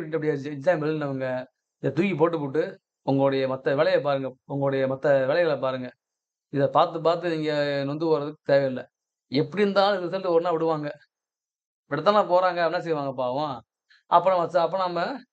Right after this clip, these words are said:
போய்க்கிருவோம், அவ்வளவுதான். இந்த வேலை உங்களுக்கு தான் இருக்கு அப்படின்னு முடிவாச்சுன்னா,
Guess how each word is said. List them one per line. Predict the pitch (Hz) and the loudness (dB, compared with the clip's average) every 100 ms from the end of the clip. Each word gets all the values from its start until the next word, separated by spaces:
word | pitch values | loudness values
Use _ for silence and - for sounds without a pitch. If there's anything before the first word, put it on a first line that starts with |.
| _ _ | _ _
போய்க்கிருவோம், | 214 214 180 156 135 | 4 6 4 2 2
அவ்வளவுதான். | 127 123 120 _ _ _ _ _ _ _ - | -2 -4 -8 _ _ _ _ _ _ _ -6
இந்த | 147 151 | -2 2
வேலை | 185 208 | 4 4
உங்களுக்கு | 165 175 220 202 | 2 -2 -6 -4
தான் | 208 233 | -2 0
இருக்கு | 214 214 214 214 202 180 | 0 -4 -4 0 2 0
அப்படின்னு | - 175 170 | -4 -4 -2
முடிவாச்சுன்னா, | 185 185 165 135 | 0 0 -2 -6